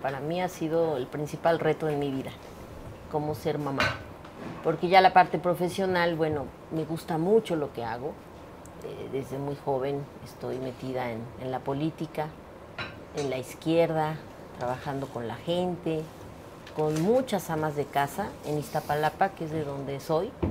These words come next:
pues es con amas de casa que enfrentan el día a día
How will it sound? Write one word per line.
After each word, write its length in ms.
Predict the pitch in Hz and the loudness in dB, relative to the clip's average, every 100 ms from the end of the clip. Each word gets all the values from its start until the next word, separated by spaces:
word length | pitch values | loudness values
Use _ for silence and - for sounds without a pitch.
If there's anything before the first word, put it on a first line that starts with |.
| - - - - - | -2 -10 -14 -12 -4
pues 220 | 151 - | -4 -4
es 280 | 151 - - - - | -8 -10 -14 -14 -8
con 120 | - 151 147 127 - - 165 - | -4 -4 -6 -10 -14 -8 -8 2
amas 320 | 175 196 175 | 2 4 2
de 80 | 156 | 0
casa 360 | - 147 185 180 | -2 -2 -2 -2
que 120 | 170 | 0
enfrentan 460 | 151 160 160 170 160 | 2 4 4 4 4
el 140 | 147 | 2
día 160 | 156 156 | 4 4
a 40 | |
día 400 | 151 156 160 | 4 6 6